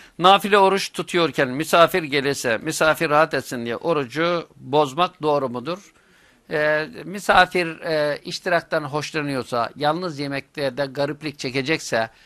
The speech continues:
önüne koydum sen ye manasına bir mana geliyor ise doğru olan onunla beraber sofraya iştirak etmektir. Hayır, yani onlar değil, yani oruç olduğu biliniyor, takip ediliyor. Birkaç kişi var, yani yalnızlık duymuyor.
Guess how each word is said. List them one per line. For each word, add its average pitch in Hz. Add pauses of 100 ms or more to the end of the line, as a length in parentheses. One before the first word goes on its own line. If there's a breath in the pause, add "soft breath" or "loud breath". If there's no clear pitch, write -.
(260 soft breath)
önüne 175
koydum 156
sen 170
ye 147
manasına 143
bir 165
mana 135
geliyor 131
ise 156 (120)
doğru 139
olan 127
onunla 127
beraber 127 (260 soft breath)
sofraya 131
iştirak 123
etmektir. 107 (400 soft breath)
Hayır, 156
yani 131
onlar 139
değil, 135
yani 120
oruç 147
olduğu 127
biliniyor, 117
takip 131
ediliyor. 120 (240 soft breath)
Birkaç 165
kişi 135
var, 117 (320)
yani 131
yalnızlık 151
duymuyor. 139